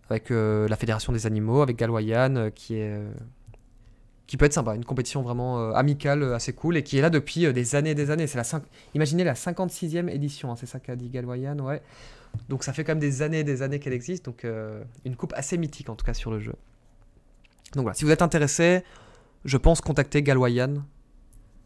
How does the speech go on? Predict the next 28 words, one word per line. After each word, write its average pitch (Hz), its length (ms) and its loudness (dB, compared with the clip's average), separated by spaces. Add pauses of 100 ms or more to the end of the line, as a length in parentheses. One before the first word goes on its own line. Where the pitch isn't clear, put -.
(460)
dans, 123 400 0
euh, 110 1000 -2
<laughs> - 60 -18
dans, 139 100 2 (1160)
et 143 60 2
ça 151 120 4
parle 165 160 6
du 160 100 2
P 156 120 4
S 151 160 8
G. 139 120 6
Attention, 143 460 0
parce 123 120 -2
qu'il 123 140 -4
y 120 80 -2
a 120 60 -2
eu, 123 180 -2
là, 151 180 6
en 170 40 8
plus, 175 200 0
on 143 80 4
est 127 120 6
entre 123 220 2
Français 151 460 6
et - 20 8
Belges, 156 320 4
donc, 131 260 -2
euh, 123 320 2